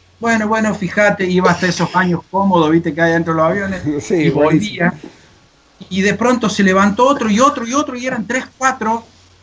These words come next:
Speaker 1: "Che, ¿qué pasó acá? Estábamos descompuestos varios". Ya, ¿viste? Te sugestionás.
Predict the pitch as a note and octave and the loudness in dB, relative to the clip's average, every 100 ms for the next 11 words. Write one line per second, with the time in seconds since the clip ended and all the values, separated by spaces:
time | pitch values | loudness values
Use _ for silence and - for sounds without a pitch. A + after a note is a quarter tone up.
0 | - A3 - A3+ - D#3 - G3 F3+ G#3+ | -10 -8 -6 -4 -2 -2 0 0 2 0
1 | G#3 F#3+ G3 F#3+ F3 D3+ D3 D3+ C#3+ G3 | 0 0 0 2 2 0 -4 -6 -6 -2
2 | G3 F3 E3 G3+ F#3+ F#3+ - - - - | -2 0 2 4 2 0 -6 -20 -20 -4
3 | A3+ A3+ G3+ F#3 E3+ - D3 D#3 D#3 E3 | 0 0 0 0 -2 -4 -6 -6 -2 2
4 | G#3+ G#3 | 2 0